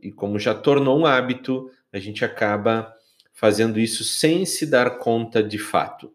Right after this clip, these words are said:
tá? Isso é um hábito, né? Hábito é aquilo que você faz de forma automática. E o ser humano,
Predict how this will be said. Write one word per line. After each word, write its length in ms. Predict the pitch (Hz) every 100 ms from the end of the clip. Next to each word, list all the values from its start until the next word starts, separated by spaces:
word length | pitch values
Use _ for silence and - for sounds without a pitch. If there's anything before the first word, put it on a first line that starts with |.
| -
tá? 340 | 127 208 208 - _
Isso 320 | 170 202 -
é 40 | 214
um 120 | 220
hábito, 480 | 160 123 101 - 92
né? 180 | 117 147
Hábito 320 | 147 185 196
é 40 |
aquilo 320 | - 196 214
que 100 | 208
você 300 | 214 214 262
faz 540 | 262 - 185 208 - - _ _ _
de 80 | 208
forma 460 | - - 160 170 196
automática. 1120 | - 160 160 190 160 143 147 - - 92 - -
E 80 | 196
o 40 |
ser 260 | 208 214 226
humano, 520 | 220 220 254 285